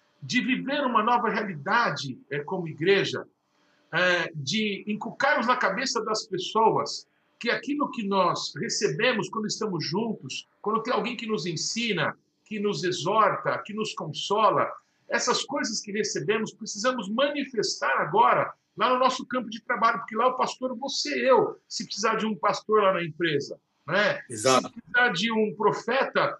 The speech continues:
Speaker 1: no meio dos meus colegas de faculdade, o profeta serei eu, porque o Espírito, não é, do Deus, o Deus, o Espírito dos profetas tá sobre mim. Então, esse, é,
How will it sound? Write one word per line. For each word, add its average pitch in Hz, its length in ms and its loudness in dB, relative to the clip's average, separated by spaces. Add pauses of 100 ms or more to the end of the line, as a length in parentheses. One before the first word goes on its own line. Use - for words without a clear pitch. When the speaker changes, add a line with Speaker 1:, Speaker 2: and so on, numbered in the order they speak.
(120)
Speaker 1:
no 180 100 -4
meio 220 140 -2
dos 196 160 -4
meus 220 180 0
colegas 214 420 -2
de 185 80 -8
faculdade, 190 840 0 (120)
o 160 80 -10
profeta - 640 2
serei 254 540 -2
eu, 247 360 6 (160)
porque - 200 -6
o - 20 0
Espírito, 302 960 -4 (300)
não 175 120 -2
é, 208 360 2 (160)
do 143 240 -4
Deus, 214 440 0 (260)
o 165 160 -6
Deus, 262 240 0
o 247 40 -2
Espírito 302 300 -4
dos - 140 -2
profetas - 580 0
tá 226 100 -2
sobre 190 340 -2
mim. 170 340 -2 (320)
Então, 185 560 0 (120)
esse, 208 720 0 (300)
é, 165 400 2